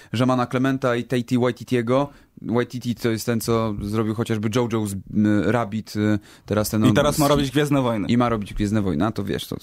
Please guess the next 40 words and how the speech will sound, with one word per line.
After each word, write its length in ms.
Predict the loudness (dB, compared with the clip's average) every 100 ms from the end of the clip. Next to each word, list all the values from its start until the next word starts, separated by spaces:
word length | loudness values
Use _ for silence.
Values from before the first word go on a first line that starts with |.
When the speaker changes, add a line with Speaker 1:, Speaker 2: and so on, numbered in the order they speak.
| -12 -2
Speaker 1:
co 120 | 2
ja 80 | 2
Speaker 2:
E, 40 |
Speaker 1:
ci 100 | 0
będę 180 | 0 2
mówił 260 | 0 0 2
Speaker 2:
a 160 | 4
Speaker 1:
tutaj. 140 | 2 0
Speaker 2:
książki? 500 | -2 -2 -2 -4 -8 -8 -20 -20 -20 _ -20 _ _ 0
To 200 | 2 4
Speaker 1:
E, 200 | 4 2
Speaker 2:
jeszcze 220 | 2 2
to 100 | 2
nam 180 | 2 0
zostało. 240 | -4 -2 0
Speaker 1:
wiesz 120 | 0
co, 120 | -2
komiksy. 720 | -2 -2 -2 -4 0 2 2 0
Ostatnio 480 | -4 -2 0 0 -2 -6
przeczytałem 340 | -8 -2 -2 -2
strasznie 440 | -4 -4 -2 -4
dużo 160 | -4 -2
komiksów. 460 | 2 2 0 -2 -2
Ostatnio 340 | -2 0 -2
czytałem 680 | 0 0 2 2 0 -4 -6 -14 _ _ _ _ _ _ _ _ _ _ _ _ _ _ _ -2
o 280 | 2 2 -2
tym, 220 | -2 2 2
jak 180 | 2 2
delegalizowano 760 | 2 2 0 0 -2 0 2
marihuanę, 540 | 2 2 0 0 0 0
Foxa 320 | -4 -2 -2
Browna, 380 | 0 0 -2 -4
komiks 400 | -2 -2 -4 -6
taki, 460 | -6 -6 -2 0 0
e, 380 | 0 0 0
o 120 | -2 -2
tym, 180 | 0
jak 180 | 0 0
ona 140 | -2 -2
powstawała, 840 | -4 -2 -2 0 0 0 0